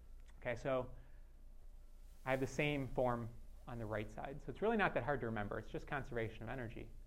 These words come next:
But it turns out to be really useful in understanding how fluid flows, right? Anytime you have fluid, if you can identify a point where you know something about the fluid and another point where you want to know something about it, then you can start plugging in terms into this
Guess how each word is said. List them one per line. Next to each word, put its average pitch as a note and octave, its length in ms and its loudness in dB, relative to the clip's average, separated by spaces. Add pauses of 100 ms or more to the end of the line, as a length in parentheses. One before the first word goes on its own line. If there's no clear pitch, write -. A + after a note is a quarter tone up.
(640)
But C#3 80 0
it - 60 -2
turns F#3+ 200 6
out E3+ 140 8
to E3 40 0
be D3 120 4
really C#3+ 220 8
useful C#3+ 340 4
in A2+ 60 2
understanding A#2 540 0
how G#2+ 180 0 (120)
fluid G#2+ 280 -2 (440)
flows, - 320 -2 (760)
right? B2 160 -6 (100)
Anytime C#3 380 -2
you B2 60 0
have A#2 240 0
fluid, G3 320 6
if - 1160 -10
you D3+ 80 -2
can E3+ 100 2
identify F3 480 6
a C3+ 80 10
point F3+ 340 0
where C#3 120 2
you C3 120 2
know C#3 280 4
something C3 360 -2
about A2+ 240 4
the - 60 -4
fluid B2+ 420 4 (800)
and B2+ 120 -4
another D#3 260 4
point - 280 0
where C3+ 100 2
you B2+ 100 2
want F3+ 300 4
to - 80 0
know G#2+ 180 0
something G#2 320 -4
about G2 280 4
it, - 120 0 (1120)
then C#3 180 2
you D#3 80 2
can D#3 160 0
start D3 260 8
plugging C#3 280 6
in A#2 100 0
terms F#3+ 360 4
into A2+ 120 -2
this A#2+ 160 -2